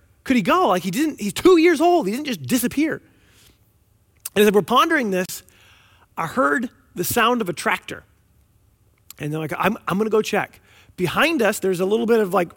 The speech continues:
brushy, I call it woods is exaggeration, but there's brush, and then it drops down into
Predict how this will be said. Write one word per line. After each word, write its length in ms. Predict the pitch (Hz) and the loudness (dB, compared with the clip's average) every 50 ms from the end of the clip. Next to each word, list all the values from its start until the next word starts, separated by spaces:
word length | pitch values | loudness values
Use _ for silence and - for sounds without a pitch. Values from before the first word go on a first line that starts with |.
| _ _ - | _ _ -14
brushy, 720 | 139 131 202 220 220 214 - - 208 202 185 180 180 175 - 143 | -2 0 2 4 4 2 0 -2 -4 -4 -6 -6 -8 -10 -10 -6
I 180 | 170 185 190 | -4 -4 -4
call 420 | - - - - - 196 233 220 208 | -4 -6 -14 -8 -2 0 2 2 2
it 140 | - - | 0 -2
woods 280 | 165 180 202 190 156 156 | 0 2 2 2 2 -2
is 160 | 170 143 139 | -6 -6 -6
exaggeration, 720 | 147 127 131 180 165 170 143 151 151 147 135 - - 123 127 | -8 -4 -2 -2 -2 -2 -4 -6 -6 -6 -6 -8 -10 -12 -12
but 120 | 147 - - | -14 -14 -8
there's 160 | - 185 185 | -6 -6 -6
brush, 500 | 156 135 147 226 247 220 214 - - - - - - - - - - - - | -6 -4 0 2 2 2 2 0 -4 -10 -14 -20 -20 -20 -20 -20 -20 -10 -4
and 100 | - 208 | 0 2
then 60 | 208 | 2
it 80 | 214 208 | 2 2
drops 260 | 160 214 226 - 190 | 2 2 2 2 0
down 260 | - 220 226 226 226 | 0 2 2 2 2
into 560 | 220 214 185 - 214 208 190 180 175 170 - | 0 0 -2 -2 -2 0 2 2 2 0 -2